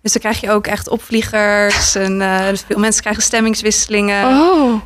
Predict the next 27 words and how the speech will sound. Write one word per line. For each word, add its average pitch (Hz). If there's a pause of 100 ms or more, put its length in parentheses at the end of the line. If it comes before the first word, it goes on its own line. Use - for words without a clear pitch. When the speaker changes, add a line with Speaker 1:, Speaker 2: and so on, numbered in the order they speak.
Speaker 1:
Eh, 208
je 208
wordt 220
heel 226
verward. 226
Eh, 208 (100)
kan 214
er 214
allemaal 214
bij 214
komen 208
kijken. 202
Niet 226
iedereen 220
heeft 196
er 208
gelukkig 202
heel 202
veel 202
last 196
van, 196
hoor. 220
Maar, 208
eh, 104
ja, 185
ik -
heb 196